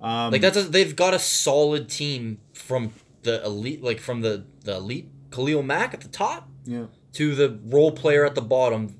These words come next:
Speaker 2: They're, it's working. This, like, they get the, they are able to
Speaker 1: But I mean, like
Speaker 2: execute their game plans because the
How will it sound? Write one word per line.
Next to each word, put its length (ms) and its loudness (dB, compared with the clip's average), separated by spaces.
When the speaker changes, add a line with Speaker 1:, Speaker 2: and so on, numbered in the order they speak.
Speaker 2:
They're, 360 -2
it's 360 -4
working. 520 0
This, 300 -6
like, 280 -4
they 120 -2
get 340 -2
the, 180 -2
they 380 -2
are 180 -2
able 280 2
to 100 -4
Speaker 1:
But 120 4
I 80 6
mean, 120 -2
like 140 2
Speaker 2:
execute 400 -2
their 100 -4
game 300 -6
plans 320 -6
because 440 -2
the 200 0